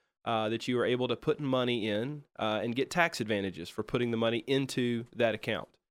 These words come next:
Um, you cannot have, uh, an H S A with any health plan, um, that is in the market.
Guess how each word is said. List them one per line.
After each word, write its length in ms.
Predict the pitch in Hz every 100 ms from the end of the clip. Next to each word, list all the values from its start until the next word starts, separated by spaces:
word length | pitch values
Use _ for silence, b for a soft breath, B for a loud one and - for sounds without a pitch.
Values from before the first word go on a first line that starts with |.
| _ _ _ -
Um, 280 | 107 107 -
you 140 | 135
cannot 560 | - 170 160 165 160 -
have, 640 | 147 156 131 117 139 - _ _ _ -
uh, 180 | 120 117
an 80 | 123
H 240 | 135 131
S 220 | 135 -
A 320 | 139 131 123 117
with 200 | 117 - 143
any 240 | 143 139
health 300 | 139 151 -
plan, 420 | 123 113 110 120 120 -
um, 460 | 113 107 104 110 - _
that 120 | 127 117
is 80 | 113
in 80 | 117
the 40 |
market. 360 | 147 175 -